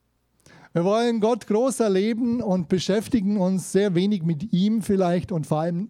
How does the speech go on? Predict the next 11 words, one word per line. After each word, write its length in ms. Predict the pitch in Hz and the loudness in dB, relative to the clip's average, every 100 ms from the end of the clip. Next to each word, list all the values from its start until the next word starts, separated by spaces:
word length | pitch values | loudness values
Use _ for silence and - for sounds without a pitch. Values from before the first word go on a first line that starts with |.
| - | -8
wenig 340 | 139 165 180 | -4 -2 -2
mit 240 | 156 156 139 | -4 -6 -4
seinem 300 | 147 147 135 | -4 -4 -4
Wort. 420 | 147 113 - - _ _ _ _ _ _ _ _ _ - - | -4 -6 -10 -20 _ _ _ _ _ _ _ _ _ -20 -12
Und 100 | - | -2
der, 720 | 190 156 - 175 190 190 190 254 | -2 -2 -6 0 2 2 0 -4
der 120 | 202 | -6
Gott 260 | 147 240 262 | 0 0 0
sagt 280 | 240 233 | -2 -2
zu 140 | - 220 | -2 -2
Josua, 680 | 208 220 214 180 196 185 | 0 0 -2 0 0 -2